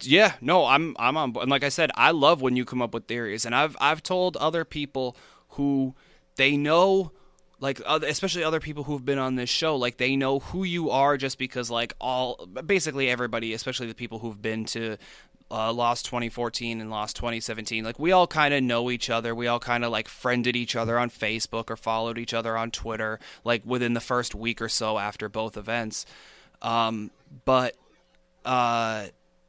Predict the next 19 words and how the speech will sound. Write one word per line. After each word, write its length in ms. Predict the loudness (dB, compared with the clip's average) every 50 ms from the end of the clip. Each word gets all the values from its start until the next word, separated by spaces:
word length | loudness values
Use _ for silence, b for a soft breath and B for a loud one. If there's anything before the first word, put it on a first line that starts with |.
| _ _ _
you 120 | 2 2
know, 120 | 2 4 4
so, 140 | 2 2 4
like, 220 | 4 2 2 0
people 260 | -2 -2 0 2 2
knew 360 | 2 4 4 4 4 2 2
who, 280 | 0 0 -2 -2 -2 -2
like, 220 | -4 -4 -4 -4 -6 -12 -8
who 160 | -4 -2 -2 0
you 200 | 2 2 2 2
were 320 | 4 4 4 4 4 2
and 80 | 0 -2
who 140 | -2 -2 -2
other 240 | 0 0 -2 -2
people 280 | -4 -6 -8 -8 -8 -4
were, 180 | -2 -2 -2 -2
but, 120 | -2 -4
like, 140 | -6 -6 -6 -2
I've, 360 | 0 2 2 2 0 -4 -8